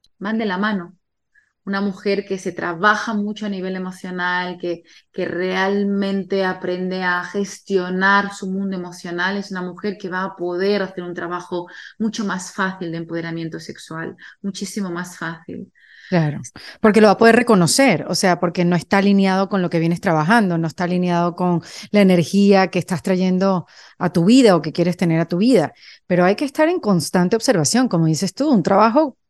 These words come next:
Speaker 2: prácticamente diario. Y otra vez, recordar que todo está conectado.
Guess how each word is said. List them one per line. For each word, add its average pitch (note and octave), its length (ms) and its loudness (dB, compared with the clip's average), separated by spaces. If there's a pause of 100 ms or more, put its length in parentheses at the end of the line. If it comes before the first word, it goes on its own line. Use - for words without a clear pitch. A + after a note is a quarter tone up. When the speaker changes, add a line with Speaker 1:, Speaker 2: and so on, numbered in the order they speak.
(140)
Speaker 2:
prácticamente F3+ 920 -2
diario. F#3 580 2 (440)
Y A3 180 8
otra G3+ 200 6
vez, A3+ 360 6
recordar E3 500 0
que A#3+ 240 -4 (140)
todo A3 260 6
está A#3+ 240 0
conectado. A3+ 720 0